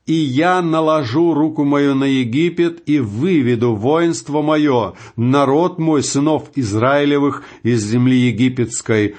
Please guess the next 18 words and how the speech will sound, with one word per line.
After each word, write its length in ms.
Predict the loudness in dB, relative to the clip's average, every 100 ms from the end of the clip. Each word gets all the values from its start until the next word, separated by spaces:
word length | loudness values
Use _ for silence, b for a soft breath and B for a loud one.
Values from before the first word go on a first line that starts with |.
| B
судами 960 | -6 -4 -2 0 0 0 -2 -2 -6 _
великими. 840 | -6 -4 0 0 -2 -8 -8 -10 -16 _ _ _ _ _ _ _ _ _
Тогда 640 | -2 -2 0 0 2 2 -2 B
узнают 880 | -2 -2 0 2 2 2 0 -2 -4
египтяне, 720 | -2 -2 -4 -2 0 2 0
что 300 | -2 -6 -2
я 340 | 0 2 0 0
Господь, 720 | -2 -2 -4 0 0 0 -6 B B
когда 340 | -2 0 2 0
простру 600 | 0 -2 -2 -2 0 2
руку 300 | 2 0 0
мою 240 | 0 2
на 80 | 2
Египет 800 | 0 0 0 -2 0 -4 -6 -12 B B 0
и 180 | 2
выведу 640 | 2 0 2 2 2 0 -2
сынов 440 | 0 0 0 -2
Израилевых 840 | -4 0 0 0 0 0 0 -2